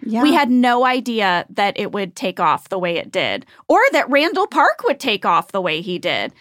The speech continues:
Speaker 2: But I liked him. He was lovely and funny and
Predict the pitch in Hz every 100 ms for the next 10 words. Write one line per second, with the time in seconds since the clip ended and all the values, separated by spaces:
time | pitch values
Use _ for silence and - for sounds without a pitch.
0 | _ _ - 254 - 349 427 269 - 220
1 | 208 240 214 190 - 208 226 220 240 226
2 | - 208 - 220 208 214 214 - 180